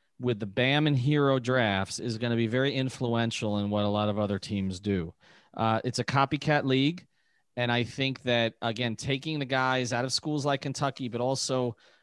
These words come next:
the Bam style player, um, who kinda changes your whole team, if there are guys like that. And again, we're gonna deep dive more on the bigs. I think everybody's looking for a Bam now.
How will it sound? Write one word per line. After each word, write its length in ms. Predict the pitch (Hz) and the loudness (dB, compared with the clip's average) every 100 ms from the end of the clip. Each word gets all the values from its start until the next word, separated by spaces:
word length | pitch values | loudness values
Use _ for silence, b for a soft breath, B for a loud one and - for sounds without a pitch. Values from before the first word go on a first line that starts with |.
| b | b
the 100 | 117 | -6
Bam 340 | 101 127 135 131 | 0 2 2 0
style 560 | - - 127 135 151 | -2 2 4 4 2
player, 560 | 151 165 160 180 190 180 - - | 2 2 4 4 2 0 -6 -4
um, 240 | 120 120 | 0 0
who 100 | 123 | 0
kinda 220 | 123 123 | 0 -2
changes 500 | 117 135 135 131 127 | 0 2 2 2 0
your 140 | 123 120 | 2 0
whole 140 | 127 | 0
team, 320 | - 147 165 | 0 0 2
if 100 | 139 | 0
there 140 | 120 95 | -2 0
are 180 | 127 | 0
guys 420 | 120 113 120 143 147 | 0 0 2 2 2
like 220 | 160 160 | 0 0
that. 260 | 175 180 | 0 2
And 40 | 143 | 2
again, 200 | 117 113 | 0 0
we're 120 | 127 | 0
gonna 180 | 135 131 | 0 0
deep 260 | 120 131 | 0 -2
dive 320 | - 120 120 113 | 0 0 0 -2
more 200 | 120 117 | -2 -2
on 80 | |
the 60 | 110 | -2
bigs. 400 | 104 135 143 143 - b b b | -2 0 -2 -6 -14 b b b
I 80 | - | -6
think 220 | 117 156 | -4 -2
everybody's 380 | 131 139 143 135 | 0 2 2 2
looking 260 | 131 139 135 | 0 0 0
for 160 | 135 | 0
a 40 | 120 | 0
Bam 360 | 120 123 143 | 2 2 4
now. 380 | 165 175 196 202 | 4 4 2 0